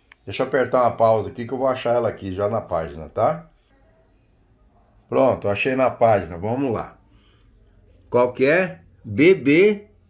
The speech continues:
zero cinco cinco sete. B B, ó, B e a outra B. É B aqui? Não, é letra. É letra, olha. É letra B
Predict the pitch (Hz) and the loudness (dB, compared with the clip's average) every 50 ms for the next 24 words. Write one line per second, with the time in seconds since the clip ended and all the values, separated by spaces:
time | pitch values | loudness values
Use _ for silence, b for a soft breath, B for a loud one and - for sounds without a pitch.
0 | _ _ 104 92 113 143 160 165 160 147 - - - 165 185 208 196 143 151 - | _ _ -6 0 2 2 2 2 0 -4 -8 -6 -4 -2 -2 -2 -2 -4 -6 -4
1 | - 180 180 175 - 170 - - 127 117 110 - - - - - - b b b | -4 -4 -4 -4 -6 -6 -2 0 0 0 0 -2 -6 -10 -12 -12 -12 b b b
2 | b b b b b b b b b b - 107 117 131 135 135 101 90 113 107 | b b b b b b b b b b -4 0 2 4 4 2 0 -2 -2 -2
3 | 101 104 110 123 131 147 180 196 196 - - _ _ _ - 82 80 78 80 85 | -2 -2 0 0 0 0 -2 -4 -8 -12 -20 _ _ _ -14 -12 -12 -12 -10 -8
4 | 95 101 110 113 113 104 95 95 95 85 90 98 87 82 85 95 98 107 123 151 | -6 -4 -4 -2 -2 -2 -2 -2 -4 -6 -6 -8 -8 -8 -6 -6 -6 -4 -6 -6
5 | 165 165 - - _ b b b b b b b b b b _ _ 95 87 87 | -8 -10 -14 -20 _ b b b b b b b b b b _ _ -18 -10 -6
6 | 107 120 120 104 - - - 143 160 160 165 - _ 95 98 113 117 120 110 92 | -4 -4 -4 -4 -8 -8 -8 -8 -8 -8 -12 -16 _ -12 -10 -8 -8 -8 -6 -6
7 | 98 117 120 - - 78 76 - - - _ - 104 101 104 120 123 113 113 113 | -6 -6 -6 -10 -14 -18 -18 -20 -20 -20 _ -8 -4 -2 2 2 2 0 0 -4
8 | 107 101 107 117 110 101 95 90 - B B B B B B B B B B B | -6 -4 -2 0 0 -2 -2 -4 -8 B B B B B B B B B B B
9 | B B B B _ - 101 101 101 110 123 127 131 151 143 123 107 107 131 139 | B B B B _ -4 -2 0 2 2 2 2 4 2 2 2 2 2 2 2
10 | 160 180 190 196 | 2 2 0 -4